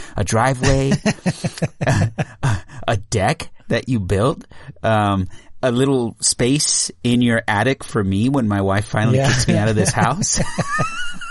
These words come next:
Speaker 1: <laughs> All these,
Speaker 2: Oh,
Speaker 1: like,
Speaker 2: man.
Speaker 1: really good, useful things. And, uh, and
Speaker 2: Mm.
Speaker 1: that's never a bad thing, buddy. That's never a bad thing.
Speaker 2: Yes, yes. I, I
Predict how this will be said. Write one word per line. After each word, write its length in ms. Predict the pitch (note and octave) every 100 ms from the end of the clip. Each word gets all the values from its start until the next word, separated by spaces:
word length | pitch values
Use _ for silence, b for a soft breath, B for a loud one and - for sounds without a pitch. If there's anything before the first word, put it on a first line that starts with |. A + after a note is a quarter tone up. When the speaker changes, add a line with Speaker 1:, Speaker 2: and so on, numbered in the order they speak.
| F5+
Speaker 1:
<laughs> 880 | F5 - - - - - - - -
All 180 | C#3+ F#3+
these, 300 | G#3+ B3+ B2
Speaker 2:
Oh, 160 | B2
Speaker 1:
like, 200 | A#2+ C3 G2+
Speaker 2:
man. 260 | F#2+ A#2+
Speaker 1:
really 380 | C#3 D#3 D3 C#3+
good, 600 | A2+ - C#3+ D3+ C#3 C#3 - _ _ _ -
useful 640 | A2 B2 D3 - - B2
things. 600 | A2 A2 F#2+ E2+ E2+ - b b b b
And, 240 | G#2+ G2+ G3
uh, 160 | F#2 -
and 100 | G2
Speaker 2:
Mm. 20 |
Speaker 1:
that's 260 | G2 G#2 -
never 240 | F#3 B2+
a 60 | C3+
bad 260 | B2+ B2+ A2+
thing, 220 | B2+ A2
buddy. 220 | F2 F2
That's 300 | F2+ F2+ -
never 220 | G2+ F#2
a 60 | F2+
bad 220 | F#2+ -
thing. 220 | - G2+ - _ _ - - - - - _ _ - -
Speaker 2:
Yes, 500 | C3 C#3 G#2+ - -
yes. 340 | B2 A2+ G2+
I, 260 | C#3 A#2+ A#2+
I 260 | A2 A2+